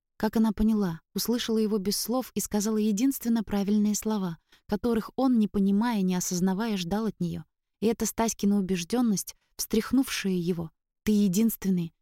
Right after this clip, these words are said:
кто может там со всем справиться, никто больше". "Умница ты моя", улыбался Степан своим мыслям. Он рвался к ней, торопил самолёт, события, всё.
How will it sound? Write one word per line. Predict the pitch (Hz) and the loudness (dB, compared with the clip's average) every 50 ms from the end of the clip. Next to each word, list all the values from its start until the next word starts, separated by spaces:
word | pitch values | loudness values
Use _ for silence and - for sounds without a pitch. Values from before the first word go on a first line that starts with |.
| _ _ _ | _ _ _
кто | - - - 240 | -4 0 2 4
может | 233 233 220 - 202 - | 4 4 2 0 -2 -2
там | - 208 196 185 | 0 0 0 0
со | - 196 | 0 -2
всем | 185 - - 202 190 | -2 0 0 0 0
справиться, | - - - 196 190 175 165 - - - - 185 - _ _ _ - | 0 -2 -2 -2 -2 -2 -4 -4 -6 -6 -6 -8 -10 _ _ _ 0
никто | 196 196 - - - 220 | 0 0 0 0 0 0
больше". | 196 180 190 185 170 160 - - 180 175 - _ _ _ _ _ _ _ _ _ | 0 2 0 0 0 -2 -4 -6 -8 -10 -10 _ _ _ _ _ _ _ _ _
"Умница | - 220 233 240 240 240 226 - - 202 | 0 2 4 4 4 2 0 -2 -4 0
ты | - 220 | 2 2
моя", | 220 226 220 208 196 170 170 - _ - | 2 2 2 0 0 -2 -4 -6 _ -2
улыбался | 196 202 196 180 208 196 - - 180 | 0 0 0 0 -2 -2 -4 -6 -6
Степан | - - - 196 - 233 240 247 | -6 -6 -6 -4 -2 -2 0 -2
своим | - - 190 190 190 196 202 196 196 | -2 -2 -2 0 2 4 4 4 4
мыслям. | 196 185 - - 175 170 160 165 - _ _ - - - - - - | 2 2 0 -2 -4 -6 -6 -6 -10 _ _ -20 -20 -20 -10 -2 0
Он | 220 233 | 2 2
рвался | 233 233 214 254 254 - - - 220 | 2 2 0 0 0 -2 -2 -6 -4
к | - - | -2 0
ней, | 208 208 190 180 170 175 - - - _ _ | 2 2 2 0 -2 -6 -12 -18 -20 _ _
торопил | - 214 220 - - 262 247 | 0 0 0 0 0 0 -2
самолёт, | - - - 233 233 226 220 208 202 180 - | 0 0 0 2 2 2 2 2 0 0 -2
события, | - - 196 202 185 214 220 190 - - 170 | -4 -2 -2 0 0 0 0 0 -2 -6 -6
всё. | - - - - 220 180 | -6 -4 -2 -2 -2 -2